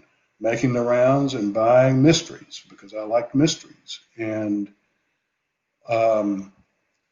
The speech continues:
and started my crime mystery detective,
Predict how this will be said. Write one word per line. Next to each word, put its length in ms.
and 140
started 420
my 280
crime 400
mystery 320
detective, 840